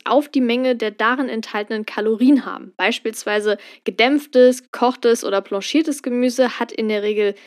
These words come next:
sehr wenig Fett. Hingegen frittiertes, gegrilltes oder gebratenes Gemüse könnte mitunter recht ölig sein. Vor allem in italienischen Restaurants wird ja sehr häufig viel Öl genutzt, gerade Olivenöl. Ich kenne das von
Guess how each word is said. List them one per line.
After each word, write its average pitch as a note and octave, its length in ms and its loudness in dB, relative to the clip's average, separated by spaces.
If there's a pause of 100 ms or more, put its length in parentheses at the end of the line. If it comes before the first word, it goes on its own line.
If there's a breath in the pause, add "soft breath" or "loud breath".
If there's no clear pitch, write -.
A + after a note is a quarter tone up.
sehr F#3+ 280 2
wenig D4 320 2
Fett. C#4+ 320 0 (300 loud breath)
Hingegen A#3+ 500 2
frittiertes, B3+ 920 2
gegrilltes A#3+ 520 0
oder G#3 180 -2
gebratenes A#3 640 -4
Gemüse A3+ 460 -2
könnte C4+ 420 -2
mitunter A#3 480 -4 (100)
recht - 320 -6
ölig A3 300 2
sein. G3 340 -4 (280 loud breath)
Vor - 240 -6
allem B3+ 320 2
in A#3+ 160 0
italienischen A3 600 -4
Restaurants G3+ 680 -4
wird A3 180 -2
ja G#3 320 0
sehr A3 380 -2
häufig A3 460 0 (380 loud breath)
viel - 340 4
Öl A3 180 6
genutzt, A3 420 -2
gerade G#3+ 280 0
Olivenöl. A#3+ 760 4
Ich - 160 -8
kenne B3 300 0
das A#3 400 -2
von A3+ 420 -2